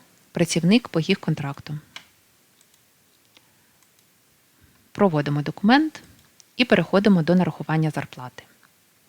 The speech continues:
Зарплата і кадри, нарахування зарплати. Створюємо новий документ,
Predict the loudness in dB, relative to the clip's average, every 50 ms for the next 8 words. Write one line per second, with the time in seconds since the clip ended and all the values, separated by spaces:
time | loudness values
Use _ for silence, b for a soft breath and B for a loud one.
0 | b b b b b b b b b b b b b 2 2 2 2 2 0 0
1 | -2 -6 -6 -2 0 0 2 2 2 0 -2 -6 -8 _ _ _ _ _ _ _
2 | _ _ _ -2 -2 0 0 0 0 0 0 0 0 -2 -6 -8 -10 -10 -12 -12
3 | -10 -6 -2 -2 -2 -2 -2 _ _ _ _ _ _ _ _ _ _ _ _ _
4 | _ _ _ _ -18 -10 -2 2 4 4 6 4 4 2 2 0 0 -2 -2 -4
5 | -6 -8 -8 -6 -2 0 2 2 0 0 -4 -12